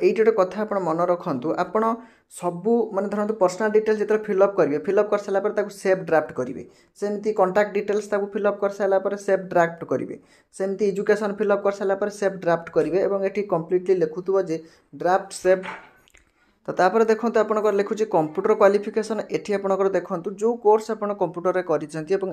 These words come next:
ଏଲିଜିବିଲିଟି ଅନୁସାରେ ଆପଣ ଏଠି ତାକୁ ଲେଖିବେ, ସେ ଇନଷ୍ଟିଚ୍ୟୁଟ୍, କୋର୍ସ ନେମ୍, ଇନଷ୍ଟିଚ୍ୟୁଟ୍ ଲେଖିବେ, ଆପଣଙ୍କର ଆଫିଲିଏସନ୍ ଅଛି କି ନାହିଁ ଲେଖିବେ, କୋଉ ଡ୍ୟୁରେସନ୍, କେତେ ପରସେଣ୍ଟେଜ୍ ରିମାର୍କ, ସବୁ ଆପଣ ଲେଖିବେ,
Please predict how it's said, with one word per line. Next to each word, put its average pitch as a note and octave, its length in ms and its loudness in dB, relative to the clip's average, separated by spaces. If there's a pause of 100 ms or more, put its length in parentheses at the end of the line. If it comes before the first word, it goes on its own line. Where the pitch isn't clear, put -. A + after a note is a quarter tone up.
ଏଲିଜିବିଲିଟି F3+ 680 0
ଅନୁସାରେ D3 440 -2 (380)
ଆପଣ F3+ 220 -6 (100)
ଏଠି G#3+ 140 -4
ତାକୁ G3+ 240 -2
ଲେଖିବେ, F#3+ 440 0
ସେ G3 160 -4
ଇନଷ୍ଟିଚ୍ୟୁଟ୍, E3 380 -8
କୋର୍ସ F3+ 280 0
ନେମ୍, F3+ 240 -2
ଇନଷ୍ଟିଚ୍ୟୁଟ୍ F3 440 -6
ଲେଖିବେ, F3+ 380 -2 (400)
ଆପଣଙ୍କର C#3+ 420 -2
ଆଫିଲିଏସନ୍ D#3 560 0
ଅଛି C#3 200 -4
କି F3 60 -4
ନାହିଁ F3+ 160 -2
ଲେଖିବେ, F3 360 -4
କୋଉ C#3 240 2
ଡ୍ୟୁରେସନ୍, F3 500 0
କେତେ D3 240 -6
ପରସେଣ୍ଟେଜ୍ F3 460 -4
ରିମାର୍କ, C#3+ 280 -4
ସବୁ B2+ 240 -4
ଆପଣ B2+ 200 -4
ଲେଖିବେ, A2 340 -14